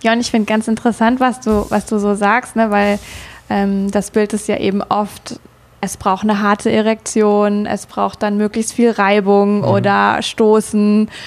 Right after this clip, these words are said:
Speaker 1: ne, damit das irgendwie sich gut anfühlt. Ähm, und das, was ich jetzt aber gerade von euch gehört hab, es passiert eigentlich gar nichts <laughs> erstmal, ja, und,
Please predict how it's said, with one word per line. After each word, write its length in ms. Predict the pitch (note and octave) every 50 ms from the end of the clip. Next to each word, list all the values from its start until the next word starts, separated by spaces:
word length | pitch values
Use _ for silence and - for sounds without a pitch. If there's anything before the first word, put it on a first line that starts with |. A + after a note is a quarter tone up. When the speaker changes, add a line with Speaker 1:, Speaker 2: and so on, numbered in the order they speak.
| - - - -
Speaker 1:
ne, 220 | G#3+ G#3+ A3 A#3+ A#3+
damit 300 | A#3 A3+ G#3 G3+ G#3 G3+ G#3+
das 140 | G#3 - -
irgendwie 260 | - G3+ G#3 G3+ G#3
sich 220 | G3 G3+ G#3 - -
gut 240 | - A3+ A#3+ -
anfühlt. 720 | - - G#3 G#3 F#3+ - - G#3+ G3+ G3+ G3+ G#3+ A3+ - - - - - - - - - - - _
Ähm, 640 | G#3 G3+ G3 G3 G3 G3 G3 G3 G3 G3 G3 G3 G3+ - - - - -
und 540 | G3+ G3+ G3+ G3 G3 G3 G3 - - - - _ _ _ _ _ _ _ _ _ _ _ _ _ _ A3 -
das, 260 | - G3 G3+ - -
was 120 | G#3 G#3 -
ich 140 | G3+ G3
jetzt 180 | - G#3+ G#3 -
aber 200 | G#3+ G#3 G3+ G3+
gerade 240 | G3 G3+ G3+ G3+ G3+
von 180 | - G#3+ - -
euch 220 | - G#3+ A#3 -
gehört 260 | - A3+ A3 G#3 G3+
hab, 140 | A3+ G#3 -
es 120 | G3+ - -
passiert 340 | - G3+ - - G#3 -
eigentlich 260 | - G#3+ G3 G3 F#3+ - _ _ _ _ _ _
gar 240 | - F#3+ E3+ F3 F#3 G3+
nichts 440 | B3 E4+ G4 G#4 - - - - D#4 C#4+ A3+ - -
<laughs> 260 | D#5 D#5 - E4+ -
erstmal, 460 | - C#4 C#4+ D#4 D4+ - E4+ D#4+ E4 F#4 G#4+ A#4 - -
ja, 280 | B3+ B3 B3 B3+ C4+ D4
und, 360 | - - B3 C4 B3 -